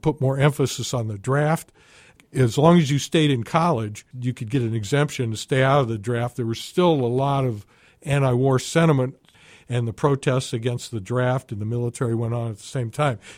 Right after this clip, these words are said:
The interesting thing about Ohio State is you had anti-war protests here. They started in the fall of sixty-five with two people and grew some as the decade went on. You also had the country's largest R O T C detachment. You had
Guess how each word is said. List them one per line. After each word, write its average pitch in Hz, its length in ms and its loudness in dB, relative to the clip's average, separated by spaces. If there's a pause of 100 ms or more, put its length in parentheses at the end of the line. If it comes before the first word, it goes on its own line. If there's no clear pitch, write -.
The 143 120 6
interesting 196 420 2
thing 147 200 2
about 131 220 2
Ohio 123 340 0
State 196 380 2
is 127 200 0 (260)
you 139 120 2
had 180 260 4
anti-war 147 440 4
protests 123 540 -2
here. 120 340 0 (280)
They 120 120 -2
started 165 520 2
in 131 100 0
the 123 80 -2
fall 143 260 2
of 127 80 -2
sixty-five 139 720 -6
with 117 160 -8
two 175 140 -2
people 165 500 -6 (500)
and 127 300 0
grew 196 340 4
some 151 380 4
as 123 180 2
the 123 140 0
decade 135 420 0
went 120 180 0
on. 135 280 2 (220)
You 139 160 4
also 190 340 4
had 151 220 2
the 131 80 -2
country's 147 500 -2
largest 147 640 0
R 143 220 -2
O 143 60 2
T 139 200 -4
C 156 220 -4
detachment. 117 840 -8
You 123 100 -2
had 127 140 -2